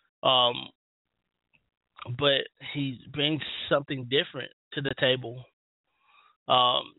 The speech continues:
that they leave, they left him at quarterback. Nick Chubb, um, Sony Michel, Marshall,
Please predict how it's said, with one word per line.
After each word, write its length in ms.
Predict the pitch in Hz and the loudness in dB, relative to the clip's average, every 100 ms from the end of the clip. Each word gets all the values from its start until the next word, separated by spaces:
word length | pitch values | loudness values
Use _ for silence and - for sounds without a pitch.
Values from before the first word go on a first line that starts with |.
| 147 | -2
that 340 | 143 135 131 - _ _ _ _ _ _ _ _ _ _ _ 143 | 2 4 2 -2 _ _ _ _ _ _ _ _ _ _ _ 2
they 160 | 135 | 4
leave, 280 | 135 143 131 | 4 0 0
they 100 | 135 | 0
left 220 | 135 123 | 0 -2
him 80 | 135 | -8
at 100 | 113 | -10
quarterback. 460 | - 165 131 98 60 - _ _ _ _ _ _ - | -4 -2 0 -2 -2 -10 _ _ _ _ _ _ 0
Nick 220 | 151 165 - | 0 0 -2
Chubb, 360 | 165 147 143 135 131 _ _ _ _ _ _ _ _ _ _ _ _ _ _ | 2 4 2 0 -8 _ _ _ _ _ _ _ _ _ _ _ _ _ _
um, 420 | 120 117 113 - - - - | 0 2 2 0 -8 -14 -2
Sony 200 | 156 151 | 0 2
Michel, 540 | 143 - 135 127 117 120 _ _ _ _ _ _ _ _ _ _ - - _ _ _ _ _ _ _ _ _ _ _ _ _ _ _ _ - | 0 0 2 0 -2 -12 _ _ _ _ _ _ _ _ _ _ -16 -16 _ _ _ _ _ _ _ _ _ _ _ _ _ _ _ _ 0
Marshall, 600 | 143 135 135 - - 123 | 4 6 4 -2 -8 -14